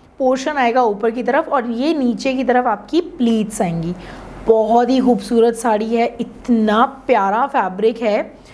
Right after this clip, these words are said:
Like, अगर आप beginners भी हो ना, believe me, ये साड़ी आप बहुत आराम से flaunt कर सकते हो। इतनी easily इसकी plates, अ, pleats बन रही थी और body को इतने अच्छे से हग कर रही थी ना, I just love it।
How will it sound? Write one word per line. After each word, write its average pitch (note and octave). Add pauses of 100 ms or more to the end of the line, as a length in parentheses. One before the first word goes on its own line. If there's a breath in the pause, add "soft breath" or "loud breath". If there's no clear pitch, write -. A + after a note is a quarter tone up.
(380 loud breath)
Like, E4+
अगर D4
आप A4+
beginners C#4+
भी F#4
हो C#4+
ना, B3
believe D#4
me, D4+
ये C4
साड़ी B3+
आप G3+
बहुत B3
आराम G3+
से G#3
flaunt G3
कर F#3
सकते F#3+
हो। A#3 (260 loud breath)
इतनी D#4+
easily D#4
इसकी E4+
plates, C4+
अ, A3+
pleats C4+
बन A#3+
रही A#3
थी C4 (160)
और C#4+
body B3
को F4+
इतने F#4+
अच्छे F#4
से F#4 (160)
हग C#4
कर D4+
रही C#4
थी C#4
ना, D#4+
I D#4+
just E4 (220)
love C4
it। A3+